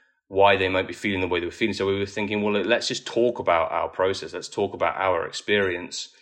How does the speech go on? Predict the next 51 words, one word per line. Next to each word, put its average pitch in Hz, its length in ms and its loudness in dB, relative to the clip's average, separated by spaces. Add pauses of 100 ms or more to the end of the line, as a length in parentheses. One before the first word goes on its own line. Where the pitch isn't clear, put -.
(460)
as 95 140 0
best 98 280 4
we 90 60 -4
can, 95 240 2
as 85 180 -2
openly 95 380 0
as 80 80 -6
we 85 120 -4
can, 85 260 -2
and 87 100 0
about 101 400 2 (340)
how 208 240 6
it - 80 0
affects, - 380 2
like, 104 120 -4
a 95 40 -4
marriage 113 580 2
as - 100 -12
well, 127 360 2
like, - 120 -8
the 95 60 -8
relationship 107 500 0
between 95 460 -4 (400)
the 107 80 -2
mum 110 180 6
and 92 120 2
dad," 135 360 4
because 95 560 -2 (880)
that 123 220 6
was 120 180 4
the 104 80 -4
toughest - 420 2
thing, 80 160 -2
really, 80 200 -4
because 117 360 -4
you 135 80 -4
both 160 240 2
have 135 160 -2
different 95 340 -8
views 127 480 -2
on 92 220 -4
what's 113 220 0
going 98 280 4
on. 135 140 4
Like, 87 180 2
I 127 120 8
was 123 160 4
very 107 300 4
quick - 240 0
to 113 80 -8
go, 95 260 4